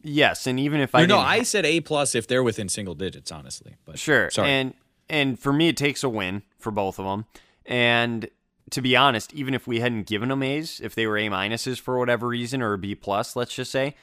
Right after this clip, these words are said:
Speaker 1: a win in the tournament would still jump 'em to an A plus. To me, that's an automatic A plus. You, if you win an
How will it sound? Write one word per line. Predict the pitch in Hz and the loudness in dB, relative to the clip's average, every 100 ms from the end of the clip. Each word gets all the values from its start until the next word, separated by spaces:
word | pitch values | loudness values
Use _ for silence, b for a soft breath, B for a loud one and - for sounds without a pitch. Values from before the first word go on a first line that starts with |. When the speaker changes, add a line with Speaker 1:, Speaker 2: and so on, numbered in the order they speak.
| b b b _ _ - | b b b _ _ 0
Speaker 1:
a | 135 | 2
win | 127 160 | 2 2
in | 135 | 0
the | 113 | -2
tournament | 131 127 117 | -2 -2 -2
would | 107 104 | -6 -6
still | - 139 | -2 -2
jump | 107 117 107 107 | -2 -2 -2 -2
'em | 101 | -8
to | - | -6
an | 101 | -6
A | 87 | -6
plus. | 82 - - - | -8 -12 -12 -6
To | 147 | -2
me, | 170 | 2
that's | 143 120 | 2 2
an | |
automatic | 117 104 92 85 - | 2 2 0 -6 -8
A | 85 | -14
plus. | - - - | -12 -14 -14
You, | 107 117 117 | -8 -6 -6
if | 120 | -6
you | 123 147 | -4 -2
win | 147 | 0
an | 135 | -2